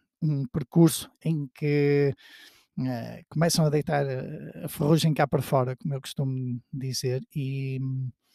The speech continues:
e então o corpo está a pedir mais, está a exigir mais, uma resistência mais elevada. Normal, houve uma adaptação, não é? Nós vamos aplicar um, um stress, nós vamos aplicar uma situação em que nós não temos total controle,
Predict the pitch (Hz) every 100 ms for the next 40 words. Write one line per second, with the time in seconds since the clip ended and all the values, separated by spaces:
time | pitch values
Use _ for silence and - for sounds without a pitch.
0 | - - - _ - 147 143 147 - 165
1 | - - 160 147 - 143 135 127 110 113
2 | - 117 123 131 127 120 143 135 139 127
3 | 113 - 143 143 117 139 - 143 139 -
4 | 139 135 139 147 139 143 131 123 123 107
5 | - _ 165 170 180 131 - 170 147 151
6 | 147 143 - 151 - 127 98 _ - _
7 | - 110 143 - _ - 135 151 151 -
8 | 170 - 170 135 117 - _ 147 120 117
9 | 156 143 160 165 226 180 135 - - 190
10 | 254 - - 127 123 - 143 147 156 160
11 | 156 160 151 139 147 - 156 156 - 143
12 | 135 131 135 - 147 143 151 135 147 147
13 | 143 160 143 135 - 156 - 131 - 139
14 | 127 160 220